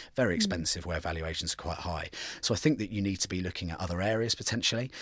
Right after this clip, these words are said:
Speaker 1: So for us, uh, where the U S is concerned, it might be taking a little bit of risk off the table and looking at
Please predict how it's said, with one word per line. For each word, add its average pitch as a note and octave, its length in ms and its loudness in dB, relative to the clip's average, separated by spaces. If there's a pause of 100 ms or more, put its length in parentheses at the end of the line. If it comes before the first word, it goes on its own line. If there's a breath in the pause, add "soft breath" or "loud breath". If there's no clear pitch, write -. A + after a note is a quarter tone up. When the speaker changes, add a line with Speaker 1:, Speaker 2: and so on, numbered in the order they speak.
(160 loud breath)
Speaker 1:
So E2+ 320 4
for F#2 260 0
us, - 400 8
uh, D#2+ 220 -2
where E2 220 -2
the E2 100 -4
U F#2+ 140 2
S - 160 4
is - 80 4
concerned, F2+ 460 2
it D#2+ 60 -6
might F2 140 -4
be - 80 -8
taking - 320 -2
a - 20 -2
little A2 180 -2
bit - 120 -4
of E2 80 -8
risk - 180 0
off - 100 -10
the F#2+ 180 -10
table G2+ 340 -2 (200 loud breath)
and G2+ 80 -2
looking F#2+ 200 -2
at F#2 60 -2